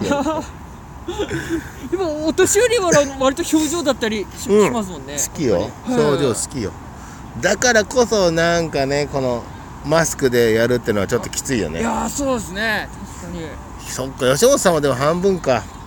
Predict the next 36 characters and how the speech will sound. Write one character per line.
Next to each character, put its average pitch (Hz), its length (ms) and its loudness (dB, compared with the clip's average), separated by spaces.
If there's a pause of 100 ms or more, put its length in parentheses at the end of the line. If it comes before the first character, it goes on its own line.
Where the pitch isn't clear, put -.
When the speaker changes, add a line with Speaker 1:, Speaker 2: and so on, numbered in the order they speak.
(200)
Speaker 2:
い - 20 -6
や、 302 80 -2
ま 294 180 -4
あ、 277 40 -4
そ 330 140 -4
う - 20 -2
で 196 60 -4
す 214 100 -4
ね。 - 0 -
前 269 300 0
も 277 120 -2
全 233 200 -4
部 214 100 -2
開 196 100 -6
け 202 140 -4
て。 180 300 -2
Speaker 1:
ル 170 100 6
ミ 170 100 4
ネ 135 80 4
も？ 120 260 0 (520)
Speaker 2:
ル 330 160 8
ミ 403 100 -2
ネ 381 80 -2
も 302 120 -2
そ 294 320 -6
う、 262 40 -6 (200)
そ 339 100 -8
う - 20 -6
じ 302 80 -8
ゃ 302 40 -4
な 226 80 -6
い - 20 -6
で 185 60 -8
す - 60 -12
か 147 100 -10
ね。 165 120 -6